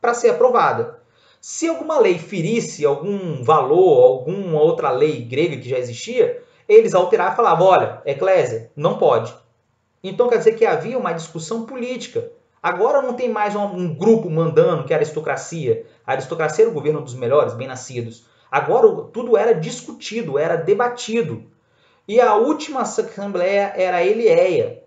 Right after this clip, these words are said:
que era a Assembleia Popular, onde havia seis mil juízes que faziam essa espécie desse papel de juízes pra, é, literalmente julgar o que acontecia dentro de Atenas. É o conjunto dessas assembleias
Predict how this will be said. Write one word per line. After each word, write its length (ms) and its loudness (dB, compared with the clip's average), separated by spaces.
que 120 -6
era 220 0
a 480 0
Assembleia 800 0
Popular, 720 -2
onde 320 -2
havia 360 0
seis 760 6
mil 300 -4
juízes 720 -10
que 100 -10
faziam 440 -4
essa 200 -6
espécie 640 -4
desse 160 -10
papel 280 -6
de 120 -8
juízes 540 -8
pra, 600 -4
é, 200 -2
literalmente 640 0
julgar 480 -2
o 80 0
que 60 -4
acontecia 540 -6
dentro 240 -6
de 60 -8
Atenas. 540 -8
É 100 8
o 180 8
conjunto 500 -2
dessas 380 -2
assembleias 760 0